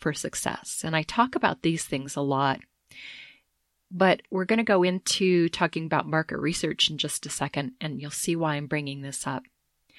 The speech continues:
So that is to do the things that business owners do to build a solid foundation before you launch your business. Before you throw up that website,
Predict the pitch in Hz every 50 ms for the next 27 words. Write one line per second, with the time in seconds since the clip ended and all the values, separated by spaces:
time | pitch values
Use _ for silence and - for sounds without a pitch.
0 | - - - - - - _ _ _ _ _ _ _ _ _ - - 254 240 214
1 | 254 285 359 415 392 - - - - - - - 226 202 196 190 185 185 180 165
2 | - - _ 190 175 - - 233 262 294 285 - - - - 190 180 165 165 160
3 | - - 147 135 - 170 160 151 151 151 - - 151 143 139 135 135 - - -
4 | 139 135 139 135 - 135 135 139 143 143 - - - 170 165 139 143 139 143 135
5 | - - - 147 143 139 139 131 170 170 196 214 - - 160 139 131 127 - -
6 | _ - 165 151 - - - - - 175 180 185 196 208 220 226 - - _ _
7 | _ - 160 156 160 156 147 143 151 147 143 147 147 151 151 147 - - - -
8 | _ _ - 143 135 131 - 139 135 131 - - - - - - - - - -
9 | _ _ _ _ _ _ _ _ _ _ _ _ _ _ _ _ _ - - -
10 | - - - _ _ _ - 185 180 - - - 214 233 262 294 302 277 240 -
11 | - - 170 156 143 139 135 - - 135 131 - - - 127 127 - - - 135
12 | 131 139 143 - -